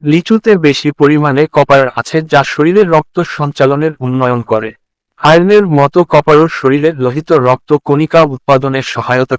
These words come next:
করে। লিচু খেলে শরীরে পানির ভারসাম্য বজায় থাকে, ফলে ব্লাড প্রেশার নিয়ন্ত্রণ করে। লিচু বার্ধক্যের লক্ষণ এবং ব্লেমিশ বন্ধ করতে কাজ করে। লিচুতে থাকা ডায়েটারি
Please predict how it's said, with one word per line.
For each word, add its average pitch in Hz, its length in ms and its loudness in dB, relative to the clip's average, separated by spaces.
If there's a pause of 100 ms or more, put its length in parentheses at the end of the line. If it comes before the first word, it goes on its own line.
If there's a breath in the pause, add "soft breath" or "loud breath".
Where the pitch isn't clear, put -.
করে। 110 180 -4 (480)
লিচু 175 360 0 (100)
খেলে 156 240 2 (160)
শরীরে 151 320 2 (140)
পানির 123 320 0
ভারসাম্য 170 500 -2 (180)
বজায় 117 320 0 (160)
থাকে, 139 200 -2 (100)
ফলে 147 220 0 (120)
ব্লাড 139 240 -2 (120)
প্রেশার 135 420 -2
নিয়ন্ত্রণ 123 420 -2
করে। 107 260 -4 (840)
লিচু 170 380 -2 (140)
বার্ধক্যের 156 540 0 (120)
লক্ষণ 156 300 0 (140)
এবং 131 200 0 (140)
ব্লেমিশ 123 360 -2 (120)
বন্ধ 135 200 0 (160)
করতে 143 240 0 (120)
কাজ 117 120 0 (100)
করে। 110 160 0 (460)
লিচুতে 175 500 0 (140)
থাকা 156 260 0
ডায়েটারি 131 480 0